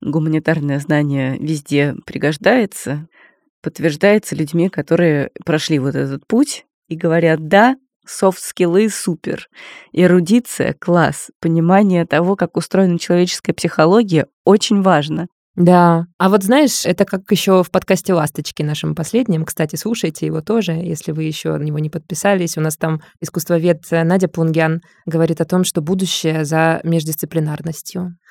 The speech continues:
Speaker 2: Вот это, мне кажется, тоже важная мысль. Будущее за междисциплинарностью и вообще за какими-то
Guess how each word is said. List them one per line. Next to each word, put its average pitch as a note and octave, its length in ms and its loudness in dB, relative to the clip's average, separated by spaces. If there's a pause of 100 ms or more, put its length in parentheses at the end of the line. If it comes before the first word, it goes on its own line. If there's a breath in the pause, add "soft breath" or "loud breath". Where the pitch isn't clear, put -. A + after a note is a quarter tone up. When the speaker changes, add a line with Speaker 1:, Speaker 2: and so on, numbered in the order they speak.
(180 soft breath)
Speaker 2:
Вот E3 140 -6
это, E3 140 -6
мне D#3+ 140 -2
кажется, D#3+ 340 -8
тоже D#3 220 -6
важная D#3+ 340 -2
мысль. E3+ 440 -4
Будущее F3 480 -2
за D#3 100 -4
междисциплинарностью D#3+ 1160 -6
и D#3+ 160 -8
вообще D#3+ 320 -6
за D#3+ 140 -2
какими-то D#3+ 760 -4